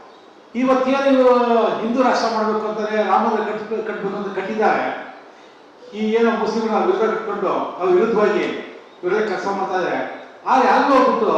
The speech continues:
ಅವ್ರ ಜೊತೆ ಕೂತ್ಕೊಂಡು ಆ ಏನು ದೇಶದ್ರೋಹಿ ಅಂತ ಅನ್ಸ್ಕೊಂಡಿರುವಂತ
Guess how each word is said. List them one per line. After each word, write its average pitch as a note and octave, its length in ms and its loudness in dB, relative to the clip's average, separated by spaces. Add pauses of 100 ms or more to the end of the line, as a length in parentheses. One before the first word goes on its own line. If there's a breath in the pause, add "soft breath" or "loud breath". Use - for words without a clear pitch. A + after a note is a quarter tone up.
(340)
ಅವ್ರ G3+ 280 0
ಜೊತೆ G#3 220 2
ಕೂತ್ಕೊಂಡು C3 840 -6 (680)
ಆ F3+ 160 0
ಏನು B3 440 2
ದೇಶದ್ರೋಹಿ G3 600 2
ಅಂತ F#3 120 -6
ಅನ್ಸ್ಕೊಂಡಿರುವಂತ F3 600 -4